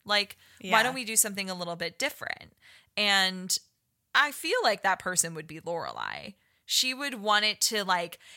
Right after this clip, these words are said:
Speaker 1: emulate some of the scary movies that she's seen, but Taylor's really hard pressed for that because he's like, "No, it has to be family friendly. This is Stars Hollow."
Speaker 2: Yeah.
Speaker 1: But people
Speaker 2: I
Speaker 1: are
Speaker 2: feel like
Speaker 1: starting to be
Speaker 2: Babette
Speaker 1: like,
Speaker 2: would be in on that too.
Speaker 1: Totally.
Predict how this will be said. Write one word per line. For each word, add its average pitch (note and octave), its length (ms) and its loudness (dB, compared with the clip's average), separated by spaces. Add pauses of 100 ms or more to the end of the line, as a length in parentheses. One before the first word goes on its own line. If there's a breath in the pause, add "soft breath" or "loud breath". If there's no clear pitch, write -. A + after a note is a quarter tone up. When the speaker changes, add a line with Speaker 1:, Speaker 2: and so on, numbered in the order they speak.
(160 loud breath)
Speaker 1:
emulate G#3+ 640 0
some F#3+ 160 2
of F3 80 -8
the F3+ 80 0
scary D#3+ 360 2
movies A#3+ 460 -4
that A3 160 -2
she's G#3 260 0
seen, F#3+ 720 0
but F3 240 -6
Taylor's G3+ 500 -4
really F3 280 -8
hard E3+ 340 -6
pressed - 320 -4
for E3 140 -10
that D3+ 240 0
because E3+ 240 -10
he's D#3+ 180 -4
like, D#3 220 -8
"No, E3 220 -6
it E3+ 80 -12
has E3 260 -2
to E3+ 80 -8
be D#3 100 -14
family D#3+ 340 -14
friendly. E3+ 380 -12
This - 220 -8
is - 80 2
Stars - 260 -4
Hollow." - 320 -2
Speaker 2:
Yeah. - 160 4
Speaker 1:
But - 80 -4
people B3 260 -6
Speaker 2:
I C4+ 60 6
Speaker 1:
are B3+ 60 0
Speaker 2:
feel B3 100 2
like B3 40 4
Speaker 1:
starting A#3 180 0
to F3 80 4
be E3 80 2
Speaker 2:
Babette D#3+ 200 6
Speaker 1:
like, - 40 -12
Speaker 2:
would D#3+ 160 -6
be D3+ 160 -6
in D3 120 -2
on C#3 120 -6
that A2+ 220 -4
too. D#3+ 280 0
Speaker 1:
Totally. G#3 280 2